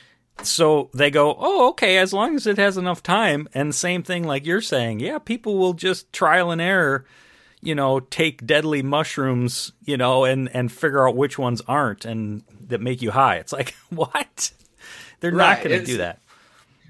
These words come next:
Speaker 2: the Occam, like, the, the, and it, and also it's, it,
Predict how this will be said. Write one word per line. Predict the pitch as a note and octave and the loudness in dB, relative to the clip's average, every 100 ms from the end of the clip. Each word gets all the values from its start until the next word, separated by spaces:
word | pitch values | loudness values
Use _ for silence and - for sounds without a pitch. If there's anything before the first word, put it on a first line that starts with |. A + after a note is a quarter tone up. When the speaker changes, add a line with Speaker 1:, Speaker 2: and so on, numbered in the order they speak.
| - | -6
Speaker 2:
the | D3+ | -2
Occam, | D3 F3+ G3+ A3+ F3 | 2 2 2 -2 -2
like, | E3 D3 | -2 -2
the, | D#3 C3+ | -2 -4
the, | B2+ C3 C3+ - _ _ _ - | -8 -8 -8 -10 _ _ _ -4
and | B3 B3+ | -2 -2
it, | F#3 - _ _ E3+ F#3 - | -6 -14 _ _ -12 -10 -2
and | B3+ C4+ | 0 0
also | C#3 E3+ G#3+ G#3 C#3+ D3 | -2 -2 -2 -2 -2 -2
it's, | D3+ - | -4 -8
it, | D3+ | -16